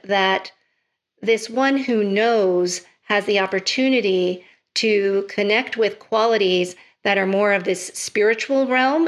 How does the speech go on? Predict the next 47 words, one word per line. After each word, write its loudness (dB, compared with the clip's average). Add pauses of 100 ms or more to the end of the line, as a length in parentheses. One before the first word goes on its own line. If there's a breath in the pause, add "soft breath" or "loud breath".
and -2
less -2
of -2
that -2 (140)
animalistic -2
realm. 0 (500 loud breath)
And 0
yet 0 (160)
we 0
need 0
to -8
integrate 0
both 0
the 0
experience -2
of -4
the -4
animal, 0
which -2
is -4
where 2
the -2
instinctual -4
drives 0
come -6
from, -2 (460 loud breath)
as -4
well 2
as -2
this -6
consciousness, -4
this -4
higher -2
self, 0 (320 soft breath)
so -2
that 0
when 0
we 0
combine 0
them, 0
like -2
you -6
said, 0
we 0
will 0
be -2
humans 0